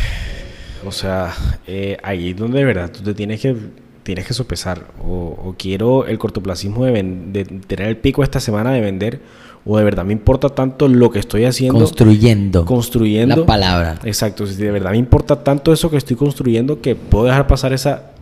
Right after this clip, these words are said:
Speaker 1: entre comillas, oportunidad disfrazada de un problema, porque se va a convertir en un problema.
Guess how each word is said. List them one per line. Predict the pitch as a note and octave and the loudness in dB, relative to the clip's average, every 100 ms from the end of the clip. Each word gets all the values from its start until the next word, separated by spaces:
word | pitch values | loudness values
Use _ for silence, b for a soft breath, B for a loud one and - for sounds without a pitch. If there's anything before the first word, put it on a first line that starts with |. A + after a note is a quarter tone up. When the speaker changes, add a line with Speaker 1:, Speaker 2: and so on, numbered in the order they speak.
| - B2 | -14 -6
Speaker 1:
entre | A#2 A#2 | -4 -4
comillas, | G#2+ G#2 B2 | -4 -2 -2
oportunidad | B2+ A#2 - G2 F2+ | -2 -4 -6 -6 -4
disfrazada | A#2+ B2+ G#2+ A2 B2+ | -4 -4 -4 -2 0
de | A2 | 4
un | |
problema, | G2 A#2 F#2+ D2+ - _ _ _ _ - | 4 4 2 -4 -14 _ _ _ _ -16
porque | - G#2 | -10 -8
se | G2+ G2 | -6 -6
va | |
a | |
convertir | G2 A2+ A2 | -4 -4 -4
en | G2+ | -4
un | F#2 | 0
problema. | F#2 A#2+ A2+ | 0 -2 -8